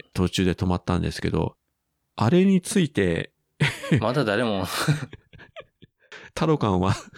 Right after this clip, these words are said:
Speaker 1: <laughs> 何も思ってないんでしょうかというね。
Speaker 2: あー、確かにね。タロカン、
Speaker 1: ね。
Speaker 2: タロカンもでもそんなに大きくないでしょ。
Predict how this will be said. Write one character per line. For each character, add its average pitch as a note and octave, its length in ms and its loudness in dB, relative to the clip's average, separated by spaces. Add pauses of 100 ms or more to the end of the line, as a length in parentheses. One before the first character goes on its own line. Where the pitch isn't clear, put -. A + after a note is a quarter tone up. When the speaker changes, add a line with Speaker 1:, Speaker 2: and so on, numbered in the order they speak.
(300)
Speaker 1:
<laughs> - 540 -20
何 A#2+ 220 2
も A2 220 2 (480)
思 B2 160 4
っ C3 60 0
て F#2 120 -2
な G#2 140 2
い G2 60 2
ん G2 40 -2
で F#2 80 -2
し E2+ 80 0
ょ D#2 60 0
う - 20 0
か E2 120 -2
と E2 80 -2
い - 20 -2
う E2+ 100 -2
ね。 G#2+ 100 -2
Speaker 2:
あ F2 100 -4
ー、 - 20 -16
確 E2+ 240 -8
か D#2+ 160 -12
に E2+ 80 -16
ね。 C#3 440 -6
タ - 100 -2
ロ C4+ 100 2
カ G#2 240 4
ン、 F#2+ 140 -6
Speaker 1:
ね。 - 40 -10
Speaker 2:
タ - 120 2
ロ D4+ 60 2
カ - 120 -2
ン B2 60 0
も G#2 40 -2
で G2+ 60 -2
も F2 60 -6
そ - 160 -2
ん E4 120 0
な F4 80 4
に E4 100 2
大 E4 100 -2
き D#4 120 -4
く D3 100 0
な E3+ 100 0
い F#3+ 60 -2
で F3 80 -2
し - 80 -8
ょ。 D#2+ 100 -8